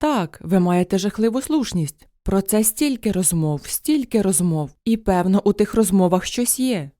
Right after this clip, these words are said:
Але я не люблю повторювати чужі розмови. Я дуже обережна.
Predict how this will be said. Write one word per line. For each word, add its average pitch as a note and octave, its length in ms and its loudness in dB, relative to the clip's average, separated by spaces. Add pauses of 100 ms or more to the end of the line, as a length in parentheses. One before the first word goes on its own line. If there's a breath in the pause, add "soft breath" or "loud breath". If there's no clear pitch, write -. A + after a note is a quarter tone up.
(120)
Але F3 240 0
я F3+ 160 4
не A3+ 120 2
люблю B3 280 0
повторювати F3+ 680 0
чужі F3+ 280 2
розмови. E3+ 580 0 (180)
Я F3 180 0
дуже F3 260 0
обережна. G3+ 760 -2